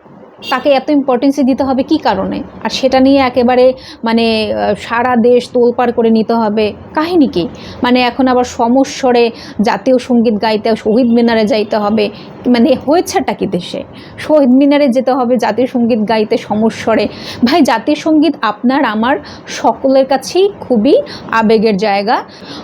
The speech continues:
ফলে, আহ, সেই জায়গাটা আমাদের আছে। এখন দুই একজন ব্যক্তি যদি এসে এই ধরনের কোনো কথা বলে, তাহলে সেটাকে তো পাত্তা দেওয়ার কিছু নেই।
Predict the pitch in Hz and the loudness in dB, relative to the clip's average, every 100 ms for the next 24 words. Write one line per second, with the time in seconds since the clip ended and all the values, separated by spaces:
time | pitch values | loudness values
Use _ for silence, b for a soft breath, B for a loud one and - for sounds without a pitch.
0 | - - 277 262 226 220 214 233 - 311 | -6 0 4 4 2 0 -2 -2 -2 0
1 | 311 247 220 226 226 285 226 220 220 220 | 2 2 0 -2 -4 -4 -4 -4 -4 -4
2 | 202 - 285 254 240 262 196 254 320 311 | -6 -4 -2 -2 0 0 2 2 2 2
3 | 285 320 233 240 - 254 269 233 247 - | 2 2 2 0 -2 0 0 2 0 2
4 | 247 - 226 208 214 233 233 220 214 220 | 0 2 0 0 0 0 0 -2 0 -4
5 | 220 220 208 196 196 392 B B B 277 | -2 0 0 0 0 -2 B B B -2
6 | 302 339 - 302 262 - 339 370 349 285 | 2 0 0 0 0 0 -2 0 0 -2
7 | 262 269 277 302 285 285 - 403 494 269 | 0 0 2 2 0 -4 -4 -2 0 0